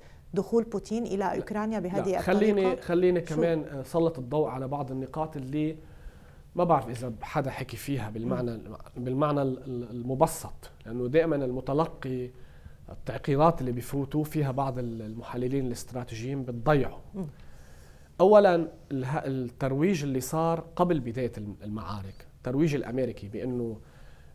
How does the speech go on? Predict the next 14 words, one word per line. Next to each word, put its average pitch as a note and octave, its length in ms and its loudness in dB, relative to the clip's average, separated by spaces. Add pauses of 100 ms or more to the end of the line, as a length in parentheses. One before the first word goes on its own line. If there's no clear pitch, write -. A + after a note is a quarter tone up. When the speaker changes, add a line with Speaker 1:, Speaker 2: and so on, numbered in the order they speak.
Speaker 2:
آه، A#2 300 -8
سيكون C3 480 -2
هناك C3+ 300 0
غزو A#2+ 380 -2
روسي، B2+ 480 -2
سيكون B2 360 -8
هناك B2 240 -4
عملية A#2+ 360 -2
عسكرية، B2+ 760 -6
لدينا B2 380 -2
معلومات B2 440 -2
استخباراتية، B2+ 720 -4
لدينا C3 400 -2
ولدينا، C#3+ 520 0